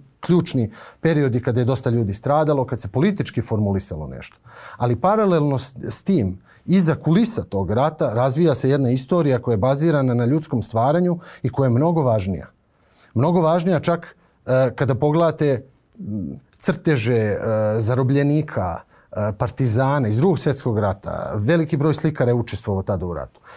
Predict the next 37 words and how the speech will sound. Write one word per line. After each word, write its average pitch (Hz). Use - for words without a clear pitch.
Kad -
pogledate 170
francuske 175
slikare 170
koji 143
su, -
e, 131
učestvovali 143
u 117
Prvom 196
svjetskom 92
ratu, 71
pola 165
njih 165
izginulo 147
tamo, 95
te 127
poznate 120
škole 110
koje 117
smo 120
mi 117
u 110
Parizu 113
tad 98
znali, 147
vi 131
vidite 190
da 135
su 156
oni 180
taj 208
poriv 107
za 117
stvaranjem 101
i 127
za 131